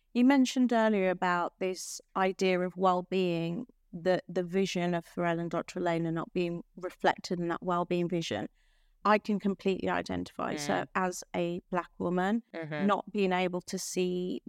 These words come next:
Speaker 1: that industry of wellness as something that I can partake in because I might be darker or curvier or
Speaker 2: Yeah.
Speaker 1: whatever, you know, whatever it is in the way that it's packaged up. How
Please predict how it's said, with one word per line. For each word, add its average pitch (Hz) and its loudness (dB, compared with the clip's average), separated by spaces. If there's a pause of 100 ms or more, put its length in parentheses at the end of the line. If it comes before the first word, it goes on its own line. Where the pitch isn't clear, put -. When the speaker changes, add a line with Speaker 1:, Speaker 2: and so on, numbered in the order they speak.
Speaker 1:
that 185 2 (340)
industry 185 0
of 175 -4
wellness 175 -2
as 170 -6
something 180 -2
that 185 -4
I 180 0
can 180 -6
partake 175 -4
in 180 -4
because 175 -2 (380)
I 185 0
might 180 0
be 180 -4 (100)
darker 170 0
or 160 -2
curvier 175 -2
or 175 -4
Speaker 2:
Yeah. - -2
Speaker 1:
whatever, 185 2
you 196 0
know, 180 0 (720)
whatever 208 0
it - -2
is 185 0
in 185 0
the 180 -2
way 180 2
that 180 -2
it's - -8
packaged - -6
up. 202 -2 (460)
How 254 2